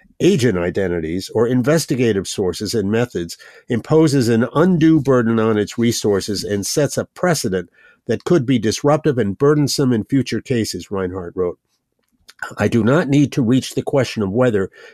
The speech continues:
in some other case, these concerns could justify denying public access. They very well might, particularly given the intense public and historical interest in an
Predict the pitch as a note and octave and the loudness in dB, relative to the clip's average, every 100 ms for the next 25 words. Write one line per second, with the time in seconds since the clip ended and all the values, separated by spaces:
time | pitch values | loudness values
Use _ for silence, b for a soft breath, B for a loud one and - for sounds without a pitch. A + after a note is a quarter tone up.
0 | - F#2+ - D3+ D#3+ D3 C#3+ - B2+ F#2 | -6 -4 0 0 2 2 2 0 -2 0
1 | F2 - b b A#2 C#3 - C#3+ A2 C3+ | -2 -8 b b 2 2 2 -2 0 0
2 | B2 A2 - G2+ C3 A#2+ A#2+ A#2+ A2+ G#2+ | 0 0 -4 -2 0 0 -4 -2 0 0
3 | F#2+ A2+ A#2+ A#2 A#2 - A#2+ A2 - G#2 | 0 0 2 2 0 -2 -2 -2 -2 -2
4 | F#2+ - F2+ - - b b b G#2+ G#2 | -4 -8 -10 -10 -16 b b b -2 0
5 | A2 B2 C3+ B2 A#2+ A2 A#2 F#2 D#2 _ | 2 2 2 2 2 2 2 0 -6 _
6 | b b - A2 D#3+ D#3 D#3+ D#3 D3+ D3 | b b -6 -2 -2 0 2 2 2 2
7 | C#3+ C3+ C3+ - C#3+ B2 - C#3 B2 A#2+ | 4 2 0 0 -2 -2 -2 -2 -2 -2
8 | G#2 G#2 - D3+ C3+ B2+ A#2 - C3 - | -4 -4 -2 2 2 2 -2 -2 -2 0
9 | G#2 - - G#2+ G#2+ | -2 -2 -2 0 0